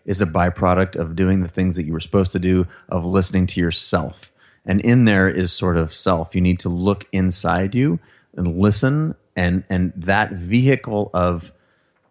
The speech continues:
of self will help you find your place in the world.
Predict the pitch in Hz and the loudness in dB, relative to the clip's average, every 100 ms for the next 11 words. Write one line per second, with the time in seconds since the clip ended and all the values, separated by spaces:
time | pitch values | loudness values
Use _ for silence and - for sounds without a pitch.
0 | - 90 87 85 - - - 104 104 - | -4 0 0 -2 -6 -4 2 2 2 -2
1 | - 98 87 - - - 117 120 - 90 | -8 -6 -6 -6 -14 -2 0 0 -2 0
2 | 98 120 143 - - 98 95 92 95 95 | 2 2 0 -6 -4 0 2 2 0 -4
3 | _ _ _ - 101 92 - 95 90 - | _ _ _ -8 -2 0 0 0 0 -2
4 | 85 82 80 80 82 90 | -2 0 0 -2 -2 -6